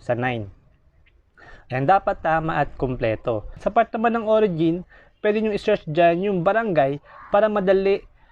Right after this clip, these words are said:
malocate yung pick-up location. Ayan. Sa part naman ng address, dyan yung ilalagay yung address nung magpapadala. Dapat tama at kompleto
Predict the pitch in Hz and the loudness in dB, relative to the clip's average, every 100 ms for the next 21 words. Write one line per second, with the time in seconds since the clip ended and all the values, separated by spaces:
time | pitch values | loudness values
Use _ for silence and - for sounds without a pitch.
0 | 170 170 185 - 175 170 _ 202 220 226 | 0 2 2 2 0 0 _ -4 -4 -4
1 | - 165 165 - 147 - 113 - 147 117 | -6 -2 -2 -2 -6 -6 -8 -4 -4 -4
2 | 101 - - 117 120 123 107 - - - | -8 -16 -14 -6 -2 -2 -4 -4 -2 -2
3 | 226 220 220 214 220 202 165 151 190 - | -2 -2 -2 -2 -2 0 0 0 -2 -8
4 | - - - - - 170 202 214 202 196 | -14 -14 -10 -8 -2 0 2 2 2 2
5 | 202 175 175 190 233 254 269 - - - | 2 2 2 2 0 0 -4 -12 -20 -6
6 | 185 151 160 170 170 - - 190 202 190 | -2 2 4 4 2 -4 -6 -2 0 2
7 | 170 151 - 120 113 127 107 - - 156 | 2 2 2 -2 -2 -2 -4 -10 0 2
8 | 170 185 185 - 170 160 160 151 147 147 | 4 2 0 -2 0 2 2 -2 -4 -8
9 | 143 214 220 165 165 | -4 -2 0 -2 -2